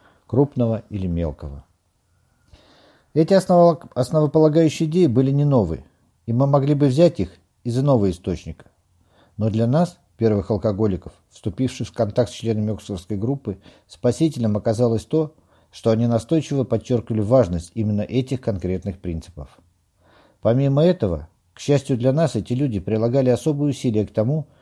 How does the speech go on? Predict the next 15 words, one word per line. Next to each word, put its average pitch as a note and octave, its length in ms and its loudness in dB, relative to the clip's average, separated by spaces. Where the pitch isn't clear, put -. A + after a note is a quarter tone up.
чтобы C3+ 320 -2
не D3 140 0
вмешиваться C#3+ 500 -2
в A2 60 -2
личные A#2 400 -2
религиозные G#2+ 560 -2
воззрения F#2 440 -2
других. D2+ 420 -8
Их G2 140 -6
сообщество, A2+ 720 -2
так D3 180 6
же, B2 120 -2
как A#2+ 180 -2
впоследствии A#2 560 -4
наше, G#2 420 -4